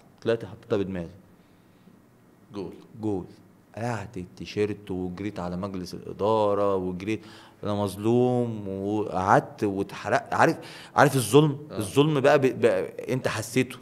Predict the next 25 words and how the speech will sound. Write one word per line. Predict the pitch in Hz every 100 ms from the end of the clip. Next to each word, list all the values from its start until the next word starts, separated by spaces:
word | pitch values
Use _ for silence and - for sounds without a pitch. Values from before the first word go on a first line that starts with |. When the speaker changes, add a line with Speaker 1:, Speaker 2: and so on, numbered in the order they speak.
| -
Speaker 2:
فاهم. | 90 - - - _ -
Speaker 1:
أنت | 120 120
بعد | 127 143
الماتش | 139 147 143
بيوم | 123 139
مشيت | 117 127
من | 117
النادي، | 92 87 - 92
بعتولك | 92 120 117 117 -
أول | 147 135 113 110
مرة | 98 98 127 117
في | 104
حياتي | - 95 101 120 123 117 120 196 - - - -
يجي | 104 123
لي | 123 - - - - - - - 92
جواب | 92 107 117
استغنى | 107 - 135 139 170 175 -
على، | 85 90 92 90 -
على | 90 92
بيتي، | 117 143 175 - - - -
كان | 98
من | 95 90
بتروجيت. | 90 85 76 - - _ _ _ _ _ _ _ _ _ _ _ _ -
ليه؟ | 110 127 123 120 - -
Speaker 2:
ليه؟ | 95